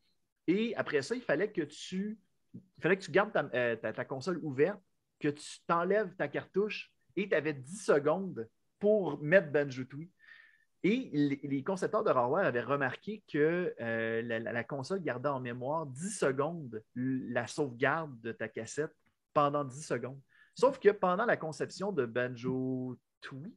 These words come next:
je pense, non, de Banjo-Tooie ou Banjo-Kazooie, eh bien, ils se sont rendus compte que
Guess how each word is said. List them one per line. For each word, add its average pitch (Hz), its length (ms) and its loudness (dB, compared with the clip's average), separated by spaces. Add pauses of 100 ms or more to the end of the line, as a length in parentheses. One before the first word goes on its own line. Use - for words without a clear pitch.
je 185 120 -6
pense, 269 420 -12 (220)
non, 147 200 0
de 135 440 4
Banjo-Tooie 185 640 -6
ou 285 80 -2
Banjo-Kazooie, 139 580 -4 (540)
eh 120 60 -10
bien, 147 100 0
ils 170 60 -2
se 156 100 -2
sont 160 140 -2
rendus 147 220 2
compte 226 220 -6
que 175 320 0